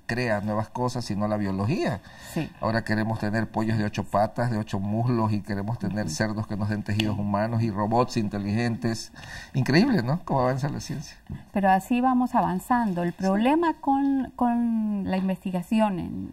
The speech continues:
Speaker 2: en sociología, psicología, ciencias sociales en general, es que a veces no hacíamos las preguntas adecuadas.
Speaker 1: Ajá.
Speaker 2: Por prejuicios que teníamos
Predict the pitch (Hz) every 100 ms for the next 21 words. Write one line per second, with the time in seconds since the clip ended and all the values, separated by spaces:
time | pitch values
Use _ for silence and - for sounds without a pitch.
0 | - 151 151 - - 151 - 139 127 -
1 | 170 180 170 160 - 151 156 202 196 196
2 | - - - 208 220 247 220 190 - 196
3 | 180 160 160 156 160 175 196 185 220 -
4 | - - 208 - 254 240 233 254 226 202
5 | 226 220 208 196 196 185 180 196 202 196
6 | 202 262 330 302 - - - 120 110 104
7 | - _ 208 208 196 - 196 190 240 285
8 | 349 330 339 302 269 185 160 180 226